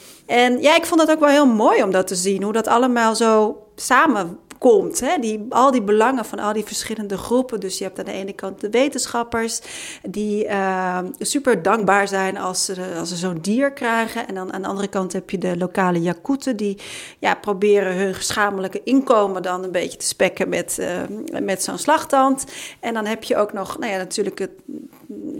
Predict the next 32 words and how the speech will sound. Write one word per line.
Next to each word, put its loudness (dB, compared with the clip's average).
zekere 4
vorm, 2
eh, -8
van -8
natuurbehoud. 0
En, -8
ehm, -8
ja, -2
dat -10
komt -8
allemaal -4
samen. -4
En -12
dat, -6
dat -8
is -8
een -8
soort -6
organisch 2
geheel 0
wat, -6
wat -8
ik -6
wel -4
heel -2
fascinerend -2
vond -4
om, -2
om -6
te -8
zien -2
daar. -10